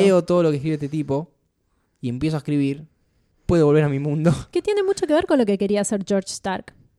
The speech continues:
Speaker 2: en The Dark Half.
Speaker 1: Hmm.
Speaker 2: Quería escribir, porque era lo único que los diferenciaba con Tad Beaumont.
Speaker 1: Sí, la creación.
Speaker 2: Hay algo que King dice en el prólogo, lo voy a leer textual, porque creo que lo amerita, y es:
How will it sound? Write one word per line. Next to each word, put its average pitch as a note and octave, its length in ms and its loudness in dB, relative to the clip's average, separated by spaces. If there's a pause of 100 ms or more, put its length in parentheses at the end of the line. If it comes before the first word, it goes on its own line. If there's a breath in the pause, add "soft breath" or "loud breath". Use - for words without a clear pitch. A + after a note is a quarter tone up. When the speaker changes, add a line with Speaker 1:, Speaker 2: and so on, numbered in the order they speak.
(140)
Speaker 2:
en A3+ 140 -2
The G3+ 60 0
Dark F3+ 200 -6
Half. - 180 -8 (240)
Speaker 1:
Hmm. D3 220 -2 (320)
Speaker 2:
Quería C#4+ 240 -2
escribir, C4 460 2 (480)
porque G#3 180 -4
era C#4+ 140 4
lo C4 120 6
único D4+ 360 0
que G#3+ 120 -2
los G3+ 140 -2
diferenciaba A3 920 -2
con F#3 180 -8
Tad G3+ 200 -4
Beaumont. F#3 440 -6 (480)
Speaker 1:
Sí, B2 260 -4
la A#2+ 100 -6
creación. A2+ 400 -4 (1000 soft breath)
Speaker 2:
Hay C#4 160 0
algo D4 220 2
que A3+ 220 -2
King B3+ 360 -2
dice A#3 260 -2
en A3+ 80 0
el G3+ 120 0
prólogo, A3 460 0
lo G#3+ 100 -2
voy A3 120 0
a A3+ 60 2
leer A3 280 0
textual, G#3+ 600 -2 (480 soft breath)
porque F#3+ 220 -10
creo A3+ 160 0
que G#3+ 80 0
lo G3 80 0
amerita, F#3+ 500 -4 (1000 soft breath)
y G#3+ 120 2
es: F#3+ 260 -4